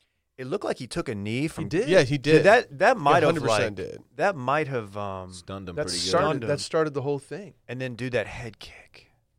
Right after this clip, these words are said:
Speaker 2: The head kick? How about the shoulder bombs Conor was throwing? Nobody's
Speaker 1: Dude,
Speaker 2: doing
Speaker 1: no
Speaker 2: that.
Speaker 1: one is doing
Speaker 3: I've never,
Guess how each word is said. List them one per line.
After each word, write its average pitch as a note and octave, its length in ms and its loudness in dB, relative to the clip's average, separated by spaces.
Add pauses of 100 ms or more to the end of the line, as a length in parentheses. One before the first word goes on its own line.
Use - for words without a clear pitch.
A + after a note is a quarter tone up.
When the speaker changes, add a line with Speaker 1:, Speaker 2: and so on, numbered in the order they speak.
(360)
Speaker 2:
The A2+ 100 -20
head C#3 240 -10
kick? F3 220 -12
How C#3+ 100 -4
about G3 160 -2
the G3 80 -2
shoulder F3 480 -4
bombs A2 440 -6
Conor A2+ 300 -8
was A2 140 -12
throwing? G#2+ 260 -10
Nobody's D3+ 320 -4
Speaker 1:
Dude, A2+ 100 -4
Speaker 2:
doing G#2 100 -2
Speaker 1:
no B2 140 4
Speaker 2:
that. C#3 60 4
Speaker 1:
one C#3 140 4
is B2 100 -2
doing B2+ 280 0
Speaker 3:
I've A#2+ 40 0
never, D#3+ 240 6